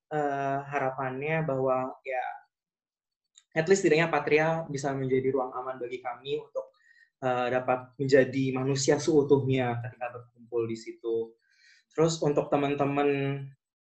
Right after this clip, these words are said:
eh, L G B T juga yang mungkin saat ini masih diskrit dan Buddhis juga, untuk yang mendengarkan, aku mau bilang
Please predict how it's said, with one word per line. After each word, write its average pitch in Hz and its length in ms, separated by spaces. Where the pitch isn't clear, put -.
eh, 123 560
L 139 160
G 131 80
B 131 100
T 135 140
juga 139 400
yang 139 160
mungkin 135 320
saat 135 240
ini 135 160
masih 131 320
diskrit 165 560
dan 135 480
Buddhis 135 340
juga, 127 460
untuk 160 240
yang 143 160
mendengarkan, 143 640
aku 165 240
mau 180 160
bilang 175 400